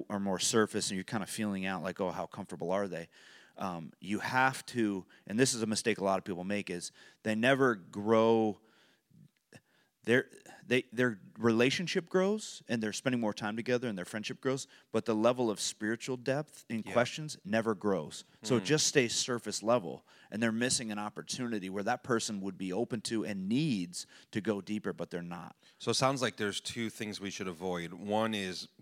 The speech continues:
Speaker 2: coming out swinging with, like, these really deep questions that require them to be self-revealing in a way that is probably advanced beyond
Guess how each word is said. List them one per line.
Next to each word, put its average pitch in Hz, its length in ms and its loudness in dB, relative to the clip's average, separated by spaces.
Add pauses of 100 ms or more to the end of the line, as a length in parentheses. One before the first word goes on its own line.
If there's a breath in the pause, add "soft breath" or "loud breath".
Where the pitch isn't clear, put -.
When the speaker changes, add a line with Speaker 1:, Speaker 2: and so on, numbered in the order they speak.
Speaker 2:
coming 104 280 -6
out 95 180 -4
swinging 95 500 -6
with, 87 220 -10
like, 90 240 -12
these 92 200 -8
really 92 500 -6
deep 95 480 -16 (560 soft breath)
questions 92 640 -4
that 92 140 -8
require 92 420 -6
them 90 180 -12
to 92 120 -14
be 87 120 -12
self-revealing 90 800 -6
in 90 100 -8
a 87 60 -8
way 87 220 -6
that 85 300 -6
is - 160 -10
probably 87 760 -6 (120)
advanced 98 520 -8
beyond 87 640 -8